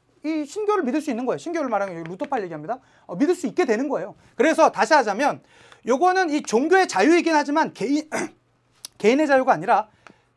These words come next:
제후라든가 도시 단위의 종교의 자유를 인정합니다.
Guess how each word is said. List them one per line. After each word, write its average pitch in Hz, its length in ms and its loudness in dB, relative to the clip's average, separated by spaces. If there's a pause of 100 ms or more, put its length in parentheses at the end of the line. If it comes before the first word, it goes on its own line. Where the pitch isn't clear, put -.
제후라든가 190 800 0 (1900)
도시 320 520 0 (1160)
단위의 277 680 0 (840)
종교의 226 400 -2
자유를 202 320 -2
인정합니다. 123 480 -12